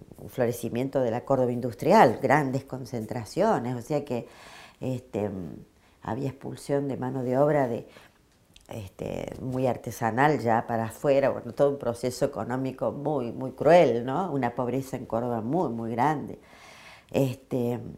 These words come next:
con una dictadura militar que se cercenaba todos los derechos, ¿no? Así que, bueno, en eso, así nacimos nosotros. Este,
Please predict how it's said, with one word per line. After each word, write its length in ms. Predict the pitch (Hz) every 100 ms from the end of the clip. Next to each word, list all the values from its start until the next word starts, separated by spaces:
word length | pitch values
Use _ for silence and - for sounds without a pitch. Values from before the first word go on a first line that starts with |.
| - -
con 200 | 117 123
una 160 | 131
dictadura 480 | 120 - 110 117 127
militar 480 | 113 120 - 131 -
que 100 | 117
se 80 | 110
cercenaba 380 | 107 107 117 123
todos 200 | - 123
los 120 | 117
derechos, 640 | 113 107 160 208 - 107 110
¿no? 300 | 135 143 247 - _ - - - - -
Así 300 | 151 147 208
que, 100 | 196
bueno, 240 | 180 170
en 80 | 202
eso, 220 | 254 247
así 280 | 180 190 269
nacimos 520 | 220 202 208 180 165
nosotros. 640 | 156 151 160 143 139 147 143 - - - - _
Este, 640 | 175 165 165 - 160 156